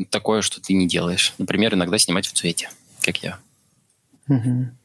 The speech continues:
Speaker 1: <laughs> Чтоб не забывать то, что меня иногда в начале пути очень много упрекали, там,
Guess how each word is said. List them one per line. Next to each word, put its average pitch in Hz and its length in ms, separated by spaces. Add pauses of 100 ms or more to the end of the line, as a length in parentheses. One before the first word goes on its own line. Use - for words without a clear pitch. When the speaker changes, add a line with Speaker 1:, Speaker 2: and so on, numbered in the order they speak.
(160)
Speaker 1:
<laughs> 208 400
Чтоб - 280
не 156 60
забывать 107 340
то, 107 80
что 95 340
меня 123 300
иногда 127 400
в 98 140
начале 98 320
пути - 280
очень 92 260
много 101 180
упрекали, 120 580 (280)
там, 98 200